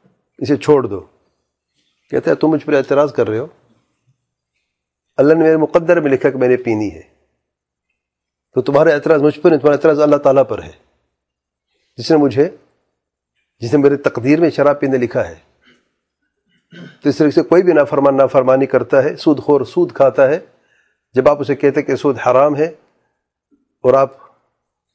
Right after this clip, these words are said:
اس کی مذمت کرتے ہیں، تو جواب میں کہے گا کہ آپ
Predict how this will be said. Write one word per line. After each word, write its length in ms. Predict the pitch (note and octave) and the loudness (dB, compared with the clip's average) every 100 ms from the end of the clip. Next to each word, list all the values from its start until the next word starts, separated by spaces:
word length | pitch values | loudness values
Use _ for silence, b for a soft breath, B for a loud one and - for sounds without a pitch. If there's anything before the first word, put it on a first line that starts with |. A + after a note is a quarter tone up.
| - | -8
اس 140 | B2+ | -4
کی 80 | C#3 | 0
مذمت 420 | B2 C3+ D3 D#3 | 2 2 2 2
کرتے 300 | D3+ C3 D#3 | -2 0 0
ہیں، 160 | D3+ F3 - _ _ _ _ | 2 0 -8 _ _ _ _
تو 60 | B2 | -2
جواب 320 | A#2 B2+ C3 | 2 2 2
میں 100 | C3 | 0
کہے 280 | B2 A#2 A#2 | 0 0 2
گا 120 | C3 - _ _ _ _ _ | -2 -4 _ _ _ _ _
کہ 80 | - | 0
آپ 140 | C3 | 0